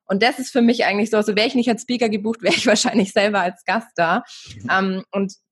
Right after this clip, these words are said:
Speaker 1: das war so dieser, dieser Punkt, wo ich gedacht habe, also das Festival ist eigentlich wie für mich gemacht, ich muss da sprechen.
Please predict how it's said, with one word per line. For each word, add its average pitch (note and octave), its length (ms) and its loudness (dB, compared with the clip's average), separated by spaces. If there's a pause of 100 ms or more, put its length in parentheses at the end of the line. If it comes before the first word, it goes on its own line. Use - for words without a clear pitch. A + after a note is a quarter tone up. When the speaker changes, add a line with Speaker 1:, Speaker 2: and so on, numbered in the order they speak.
(120)
Speaker 1:
das G3+ 340 0
war F#3+ 220 4
so F#3+ 220 -4
dieser, F3+ 640 0 (680)
dieser G3 240 2
Punkt, G#3 320 2
wo F#3 80 0
ich F#3 120 -2
gedacht F#3 360 0
habe, F3+ 160 0
also F3 460 0 (200)
das F#3 120 -8
Festival G3 400 2
ist F#3+ 100 -2
eigentlich F3+ 320 -2
wie G#3+ 140 2
für G#3+ 100 0
mich F#3+ 180 0
gemacht, F3 300 -2
ich F3+ 140 -6
muss A#3 300 6
da D#3 140 0
sprechen. - 560 -6